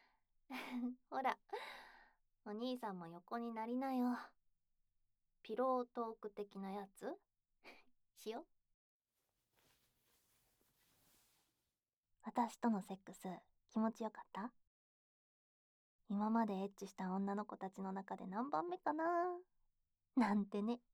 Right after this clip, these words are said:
<laughs> いやー、でも、思ったよりというか、全然痛くなかったな。初めては痛いっ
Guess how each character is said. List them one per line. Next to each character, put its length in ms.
<laughs> 420
い 40
や 400
ー、 20
で 120
も、 600
思 240
っ 40
た 120
よ 180
り 640
と 80
い 100
う 60
か、 240
全 260
然 280
痛 180
く 140
な 120
か 140
っ 140
た 100
な。 400
初 260
め 160
て 100
は 140
痛 260
い 120
っ 60